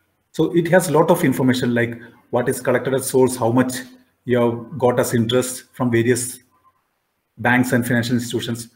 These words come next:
So all those things are there in Form twenty-six A S. So how to download that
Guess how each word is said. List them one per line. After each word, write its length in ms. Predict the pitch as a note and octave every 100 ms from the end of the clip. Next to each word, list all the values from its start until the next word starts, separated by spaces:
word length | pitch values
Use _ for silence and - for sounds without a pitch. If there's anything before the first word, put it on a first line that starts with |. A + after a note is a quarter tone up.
| _ _
So 100 | -
all 120 | D#3 F#3
those 160 | F#3+
things 200 | E3+ -
are 120 | D#3+
there 160 | C#3+ C#3+
in 320 | E3+ E3 - - -
Form 240 | C#3 C3+
twenty-six 440 | - A#2+ A#2 C3+ -
A 140 | G2+
S. 140 | F#2 - _ _
So 160 | - G3+
how 260 | C#3 G3+ -
to 80 | A3+
download 500 | D3 B2+ C3 D3 C3+
that 220 | A2 F#2+